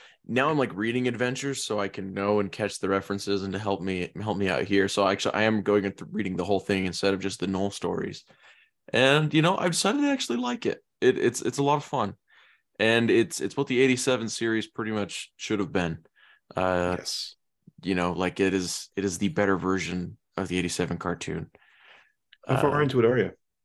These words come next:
Speaker 1: I am up to, so Krang was already banished to, he's come back with Belly Bomb, Slash,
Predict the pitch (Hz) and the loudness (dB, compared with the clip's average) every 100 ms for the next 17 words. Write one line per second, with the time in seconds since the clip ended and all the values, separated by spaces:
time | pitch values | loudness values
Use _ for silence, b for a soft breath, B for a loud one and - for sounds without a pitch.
0 | b b b b _ - 107 123 139 139 | b b b b _ 4 6 8 8 6
1 | 143 147 151 139 110 120 120 120 - 120 | 6 6 6 6 4 2 2 0 0 0
2 | 123 - - - 113 113 117 117 117 113 | 0 -6 -8 -2 0 2 0 0 0 2
3 | 113 113 - _ _ _ _ _ _ _ | 2 2 0 _ _ _ _ _ _ _
4 | _ _ _ _ - 107 - 117 123 120 | _ _ _ _ -6 -4 0 2 4 4
5 | 107 110 110 104 82 98 98 110 123 - | 4 4 4 2 -2 0 0 0 -2 -6
6 | - - _ _ _ _ _ _ - 71 | -10 -16 _ _ _ _ _ _ -6 -2
7 | 123 117 156 147 117 107 101 98 - 104 | 2 2 4 4 4 2 0 -4 0 2
8 | 101 101 98 101 98 95 92 - - 95 | 2 0 0 0 -2 -4 -6 -8 -6 -2
9 | 90 87 90 - - | 2 2 0 -6 -10